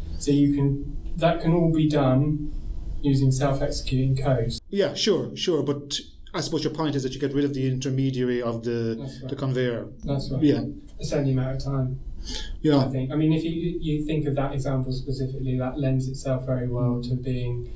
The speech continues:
Speaker 1: having a, a blockchain fix applied to it.
Speaker 2: Yeah. So you think it's coming, this blockchain? You think it's gonna be, sort of, become more pervasive in all aspects of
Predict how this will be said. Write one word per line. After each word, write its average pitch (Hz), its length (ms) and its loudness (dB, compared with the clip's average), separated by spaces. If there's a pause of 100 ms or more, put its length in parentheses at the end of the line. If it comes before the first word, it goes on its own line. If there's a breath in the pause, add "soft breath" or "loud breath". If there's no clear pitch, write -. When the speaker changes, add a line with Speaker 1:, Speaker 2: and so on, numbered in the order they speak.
(200 loud breath)
Speaker 1:
having 139 260 2
a, 135 40 0 (100)
a 139 60 -2
blockchain 123 580 -2
fix - 340 -4
applied 127 360 -4
to 131 140 -4
it. 131 160 -8
Speaker 2:
Yeah. 127 180 2 (140 loud breath)
So 170 100 2
you 165 60 2
think 202 160 0
it's - 100 0
coming, 202 300 -2
this 117 160 -4
blockchain? 127 400 -4
You 127 60 0
think 147 180 -4
it's 139 80 -2
gonna 156 200 -2
be, 143 200 2
sort 135 200 -2
of, 123 60 -6
become 139 240 -4
more 143 180 2
pervasive 143 600 -2 (320 loud breath)
in 139 100 -2
all 131 180 2
aspects 127 460 -4
of 120 240 -2